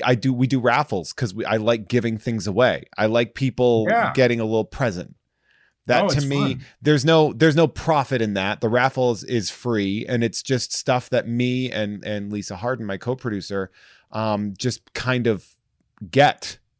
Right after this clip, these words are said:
Speaker 1: together. Like,
Speaker 2: Yeah.
Speaker 1: we'll, we'll, we'll just
Speaker 2: Yeah.
Speaker 1: go find it. Like, she'll be like, "Oh, I found, I found this, uh, great, uh, you know, what, what did she say? Oh, she found, uh,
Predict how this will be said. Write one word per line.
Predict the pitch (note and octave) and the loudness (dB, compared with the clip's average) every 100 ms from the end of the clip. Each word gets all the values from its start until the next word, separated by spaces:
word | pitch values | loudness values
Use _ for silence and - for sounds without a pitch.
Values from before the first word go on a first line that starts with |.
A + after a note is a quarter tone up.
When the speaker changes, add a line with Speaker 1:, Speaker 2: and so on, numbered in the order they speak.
| _ | _
Speaker 1:
together. | - A2+ C3 G2+ - - | -4 2 2 2 -6 -2
Like, | A#2 A#2 | 2 4
Speaker 2:
Yeah. | B2 | 4
Speaker 1:
we'll, | A2+ | 4
we'll, | A#2+ | 2
we'll | A2 A#2+ | 4 4
just | A2 A#2 | 4 0
Speaker 2:
Yeah. | - | 2
Speaker 1:
go | A#2+ | 2
find | - A#2+ A2+ | 2 -2 0
it. | F#2 - | -2 -2
Like, | G2 F2 | -4 -4
she'll | - G#2 | -4 -2
be | F#2 | 0
like, | G2 F#2 | 0 4
"Oh, | A#2 | 4
I | G#2+ | 6
found, | G2 A#2 G#2+ G2+ G2 - _ _ _ _ _ | 2 0 0 -2 -4 -8 _ _ _ _ _
I | B2 | -2
found | A#2+ C#3 B2+ A#2 | 2 2 4 4
this, | A#2 A2 - - | 4 4 0 2
uh, | A2+ G#2 G2+ E2+ D2 B1+ G#2 | 4 4 2 0 -4 -14 -12
great, | - A2 A#2 A2 - | -4 2 2 2 -2
uh, | A2 G2+ F#2+ F#2 F2+ E2+ D#2 - _ - | 0 2 2 2 0 -2 -6 -14 _ -6
you | A2 | -4
know, | F#2+ F#2 | -4 -6
what, | G2 C3+ | -2 0
what | C3 | 2
did | B2+ | 0
she | - | -2
say? | A2 - | -6 2
Oh, | C3+ | 2
she | A2+ - | 4 -2
found, | C3 D3 C3+ - - - - | 2 0 0 -6 -20 -14 2
uh, | B2 A2+ | 4 4